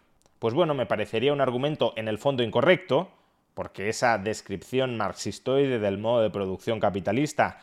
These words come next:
me parece una descripción incorrecta sobre la naturaleza y el funcionamiento del sistema económico capitalista, pero al menos sería una argumentación más o menos coherente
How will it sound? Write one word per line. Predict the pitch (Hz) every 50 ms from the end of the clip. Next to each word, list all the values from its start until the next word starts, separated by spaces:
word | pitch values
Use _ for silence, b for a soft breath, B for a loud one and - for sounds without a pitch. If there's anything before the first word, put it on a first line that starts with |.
| b b -
me | 98 98
parece | - - - - 127 131 120 - 139 120 104 - -
una | - 113 123 135 127 113
descripción | 104 98 - - 98 95 - - - 127 127 127 120 - -
incorrecta | 117 110 107 - 117 120 147 165 156 - - 127 110 92 B B B _ _
sobre | - - 135 120 120 120 117
la | 113 113 110
naturaleza | 110 107 101 - 101 107 104 120 147 156 - - 143 123
y | 110 110
el | 104
funcionamiento | 98 - 107 98 - - 98 95 95 107 123 147 151 139 139
del | 117 107 92
sistema | - 95 - - 104 107
económico | 104 - 107 107 107 110 101 - 104
capitalista, | - 120 117 160 156 214 202 180 160 - - 175 180 185 b b b b b b b b b b _
pero | - 208 185 165
al | 165 190
menos | 226 240 196 156 147 170 185 - - - _ _ _ _ _
sería | - - - 107 107 110 139 160 151 123
una | 113 110 117 113
argumentación | 110 113 107 113 117 117 - 123 113 - - 170 160 127 110 85 95
más | 120 123 127 127 - -
o | 127
menos | 127 143 156 156 135 113 98 -
coherente | - - 131 139 151 165 151 139 113 113 120 139 156 -